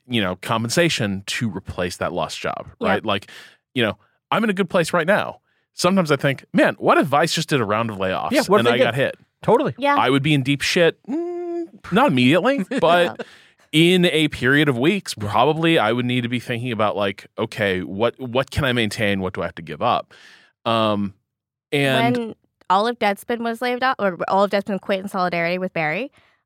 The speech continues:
Speaker 2: um, after Barry was laid off by, uh, Jim Spanfeller, I had this moment where I was a union rep, so I was deeply concerned for people like Michael Fahey, who's paralyzed from the waist down.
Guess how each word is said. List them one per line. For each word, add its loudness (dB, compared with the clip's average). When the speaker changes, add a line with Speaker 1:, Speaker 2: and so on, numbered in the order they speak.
Speaker 2:
um, 2
after -4
Barry -2
was -4
laid -2
off -2
by, -4
uh, -6
Jim -8
Spanfeller, -8
I 4
had 0
this -2
moment -2
where -2
I 4
was -2
a -2
union -2
rep, 0
so -2
I -2
was -6
deeply -6
concerned -6
for -4
people -6
like -4
Michael -6
Fahey, -8
who's -12
paralyzed -8
from -8
the -12
waist -14
down. -16